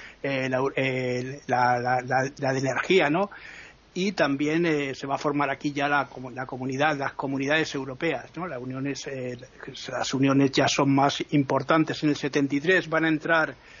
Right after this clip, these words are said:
Ingla-, eh, Reino Unido, Dinamarca y, e Irlanda. Y posteriormente, bueno, ya sabemos que van a entrar Espe-, Grecia, Portugal y España, ochenta y uno, ochenta y cinco, ochenta y seis, que son los que van a form-, a fa-, a firmar ese tratado de Maastricht del uno de noviembre.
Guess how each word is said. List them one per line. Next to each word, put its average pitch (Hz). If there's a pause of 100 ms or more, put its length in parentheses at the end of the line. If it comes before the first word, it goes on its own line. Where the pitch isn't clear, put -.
(440)
Ingla-, 147
eh, 143
Reino 160
Unido, 147
Dinamarca 139
y, 131
e 139
Irlanda. 160 (220)
Y -
posteriormente, 139
bueno, 131
ya 135
sabemos 135
que 123 (100)
van 123
a -
entrar 139
Espe-, 127
Grecia, 147
Portugal 135
y 131
España, 147 (380)
ochenta 131
y 135
uno, 139
ochenta 131
y -
cinco, 135
ochenta 120
y 113
seis, 135 (300)
que -
son 135
los 135
que 135
van 135
a 135
form-, 135
a 135
fa-, -
a 123
firmar 143
ese 139
tratado 131
de 127
Maastricht 147
del 131
uno 131
de 123
noviembre. 120